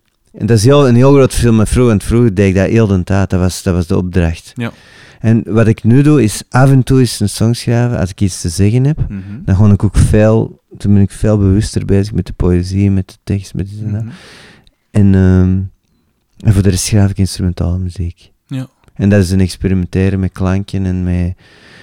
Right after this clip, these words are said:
Speaker 1: En ook weer een leerschool op een bepaald gebied, want we hebben ook, eh, leren componeren nu,
Speaker 2: Mhm.
Speaker 1: echt. Componeren voor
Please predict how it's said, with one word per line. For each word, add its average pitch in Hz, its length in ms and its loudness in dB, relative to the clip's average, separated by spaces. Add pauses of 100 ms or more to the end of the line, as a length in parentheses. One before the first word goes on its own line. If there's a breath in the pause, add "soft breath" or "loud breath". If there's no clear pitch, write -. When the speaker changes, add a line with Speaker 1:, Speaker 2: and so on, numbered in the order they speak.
Speaker 1:
En 107 180 4
ook 120 120 2
weer 113 440 4
een 101 120 0
leerschool 110 500 0
op 113 60 0
een 104 60 -12
bepaald 107 380 0
gebied, 107 300 -4
want 104 200 -2
we 104 60 -2
hebben 95 220 -2
ook, - 180 -6
eh, 95 300 0
leren 101 460 -2
componeren 101 760 0
nu, 127 140 -2
Speaker 2:
Mhm. 139 120 -2
Speaker 1:
echt. 113 340 -10 (140)
Componeren 98 580 0
voor 90 300 -10